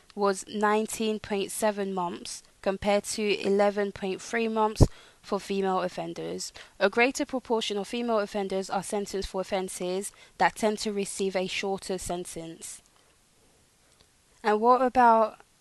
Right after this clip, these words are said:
young people, young offenders? The most common offence group found for young people is violence against a person, of which thirty-seven percent of female young people were being dealt with, in comparison to nineteen percent of young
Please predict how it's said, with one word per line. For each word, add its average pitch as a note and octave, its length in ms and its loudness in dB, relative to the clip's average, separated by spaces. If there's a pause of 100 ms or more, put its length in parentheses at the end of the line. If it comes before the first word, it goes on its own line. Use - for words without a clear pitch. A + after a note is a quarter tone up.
(400)
young G3+ 440 2
people, F3+ 640 -4
young F#3 340 0
offenders? F3 800 -8 (1000)
The G#3+ 100 -2
most B3 240 2
common C4 280 0
offence A#3 320 -2
group G#3+ 180 -4
found A3 260 -2
for A3 80 -4
young G3+ 220 -2
people G#3 420 -2
is G3+ 240 0
violence G3+ 460 0
against F#3+ 320 -6
a F#3 60 -6
person, A3 640 -2 (320)
of G3+ 220 0
which A3 320 2
thirty-seven G3+ 720 0
percent G3 480 -2
of G3 140 -8
female A3 340 -2
young F#3+ 200 -2
people F3+ 420 -4
were F#3 160 -2
being F#3 220 -2
dealt G3+ 300 0
with, G3+ 200 -2
in F#3+ 160 -6
comparison A3+ 720 -2 (300)
to G#3+ 140 -4
nineteen A3 520 0
percent F#3 480 -2
of F3+ 180 -4
young F3+ 320 -2